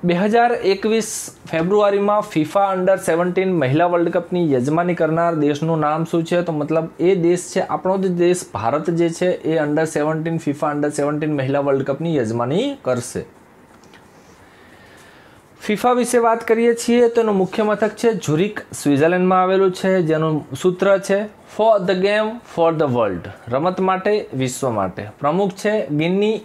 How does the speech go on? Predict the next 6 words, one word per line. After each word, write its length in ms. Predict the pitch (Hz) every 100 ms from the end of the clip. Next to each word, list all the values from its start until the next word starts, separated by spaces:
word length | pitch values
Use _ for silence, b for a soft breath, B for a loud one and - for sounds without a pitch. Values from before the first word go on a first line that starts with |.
| -
ઇન્ફન્ટિનો. 960 | 175 185 - 208 202 156 151 151 101 - - - - - - - - - - - B B B B B B B B -
પેરા 280 | 220 240 269
એથ્લેટિક 640 | 247 247 247 233 247 - - - - -
એથ્લેટ 520 | 170 214 214 160 - - - -
દીપા 340 | 185 214 247
મલિક 420 | 226 214 160 -